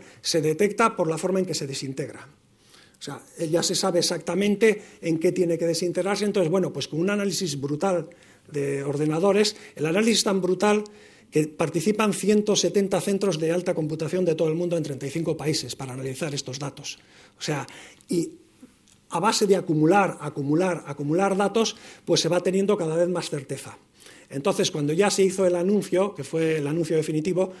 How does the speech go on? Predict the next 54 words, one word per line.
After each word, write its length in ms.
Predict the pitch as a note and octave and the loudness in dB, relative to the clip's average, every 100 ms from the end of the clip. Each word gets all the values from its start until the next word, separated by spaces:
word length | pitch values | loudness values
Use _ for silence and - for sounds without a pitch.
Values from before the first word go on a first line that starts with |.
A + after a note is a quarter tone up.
| - | -14
fue 160 | - F3 | -2 0
en 80 | |
marzo 300 | F3+ F#3+ F#3+ | 2 0 0
de 60 | F3 | 0
este 180 | F#3 F#3+ | 2 2
año, 320 | F#3 G3 G3+ - - - | 4 2 0 -6 -20 -2
ya 120 | - | 4
la 160 | G3 E3+ | 4 2
probabilidad 680 | E3+ E3 D#3+ D3+ D#3 E3 G3 | 2 2 2 2 2 2 2
de 140 | E3 | 2
que 100 | F3 | 2
eso 180 | F#3+ G#3 | 2 2
fuera 320 | - G3+ F#3 | 2 2 2
realmente, 680 | E3+ F#3 F#3 F#3 F3+ E3 D#3 - | 0 0 2 2 2 0 -2 -6
de 160 | D3 E3+ | 0 4
que 140 | F#3 | 6
eso 180 | G#3+ F#3 | 6 4
no 140 | F3 | -2
fuera 240 | F3+ G3 F#3 | 0 0 2
el 80 | E3 | 0
Higgs, 320 | G#3+ G#3 - - - - - | 0 0 0 -10 -20 -20 0
era 260 | F3+ G3+ | 4 6
menor 340 | F#3 E3 F#3 F#3+ | 4 4 2 2
que 140 | F3 | 0
una 220 | E3 F#3 | 0 0
contra 260 | F3 D3+ D3+ | -2 -4 0
un 120 | D3+ | 2
millón 320 | D3+ D3+ D3 | 2 0 -4
o 40 | B2+ | -6
algo 180 | C3 B2 | -10 -10
así. 220 | - G2 - - | -10 -12 -18 -14
O 40 | |
sea, 120 | - | -4
nunca 200 | C3+ D3+ | 0 4
hay 80 | D#3+ | 4
probabilidad 560 | D3+ D3 C#3+ C#3 D3+ C#3+ - _ - - | 2 -4 -2 -2 -4 -8 -18 _ -20 -18
absoluta 600 | B2 - E3+ G3 B2 C3 | -8 0 2 2 0 -10
en 240 | C3+ C3+ C3 | -8 -6 -2
física. 440 | G#3 G3 C#3 C3+ - - - | -2 -2 -6 -8 -10 -20 -6
Nunca 320 | D3+ D#3+ E3+ | 0 2 2
puede 160 | D#3 D#3 | 0 0
estar 180 | E3 | -2
nadie 220 | D#3 D#3 D#3 | -4 -2 -2
seguro 340 | D3+ D3+ D#3 | -2 -2 -2
de 80 | D3 | -4
que 80 | C#3+ | -4
el 80 | |
sol 240 | C3+ D3+ C#3 | -4 -4 -6
va 40 | |
a 20 | |
salir 280 | C#3 C#3 C#3 | -8 -6 -6
mañana, 400 | C3+ D#3 F#3 G#2+ | -4 -2 -2 -4
¿verdad? 300 | A2 C#3+ F#3+ - - - - - _ - | -8 -8 -8 -10 -20 -20 -20 -20 _ -16
Eh, 280 | - C3 | -14 -14